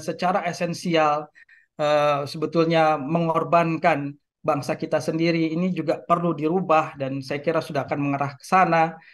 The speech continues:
Dan yang terpenting yang ketiga tadi, elemen perubahan adalah keadilan sosial. Eh, karena sekali lagi, eh, ini tagline yang sangat penting karena kita rasakan bahwa ada gap yang semakin tinggi antara mereka yang sangat kaya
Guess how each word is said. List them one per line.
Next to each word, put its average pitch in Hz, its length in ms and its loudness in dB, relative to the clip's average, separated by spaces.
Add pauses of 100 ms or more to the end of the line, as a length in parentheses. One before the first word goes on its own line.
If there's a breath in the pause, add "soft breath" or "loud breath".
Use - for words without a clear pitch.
(320 loud breath)
Dan 151 180 0
yang 151 80 -4
terpenting 185 460 2
yang 170 100 2
ketiga 175 380 2
tadi, 147 180 -2
elemen 147 300 -4
perubahan 139 580 -2
adalah 139 380 0
keadilan 139 500 -2
sosial. 143 640 0 (480 soft breath)
Eh, 139 240 -2
karena 147 380 2
sekali 147 180 -2
lagi, 156 560 0
eh, 139 300 -4 (160)
ini 156 400 0 (180)
tagline 156 460 0
yang 139 80 -6
sangat 147 260 -2
penting 160 480 -2
karena 147 380 -4
kita 151 320 -6
rasakan 156 640 -2 (480 soft breath)
bahwa 143 280 2
ada 151 220 2
gap 175 320 0
yang 156 180 0
semakin 156 480 -4
tinggi 160 320 0
antara 147 640 0
mereka 147 480 -2
yang 143 240 -2
sangat 139 320 -6
kaya 190 300 4